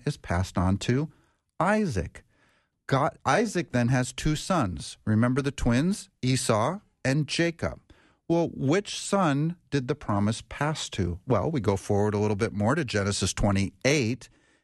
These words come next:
and we read this. "May he give you and your descendants the blessing given to Abraham." This is, he's talking about Jacob here.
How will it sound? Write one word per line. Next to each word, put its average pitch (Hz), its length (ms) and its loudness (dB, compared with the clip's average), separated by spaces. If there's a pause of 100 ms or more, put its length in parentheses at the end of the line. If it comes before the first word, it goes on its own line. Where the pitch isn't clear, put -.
and 123 120 2
we 147 120 2
read 160 260 0
this. 196 460 -2 (640)
"May 135 200 2
he 185 200 0
give 165 280 0
you 131 420 2
and 170 200 0
your 185 140 0
descendants 110 760 0
the 117 140 -2
blessing 110 800 -2 (100)
given 110 360 2
to - 220 -2
Abraham." 107 640 -2 (120)
This 104 200 0
is, 101 80 0
he's 98 160 0
talking 92 340 0
about 92 220 0
Jacob 147 460 -4
here. 98 220 -8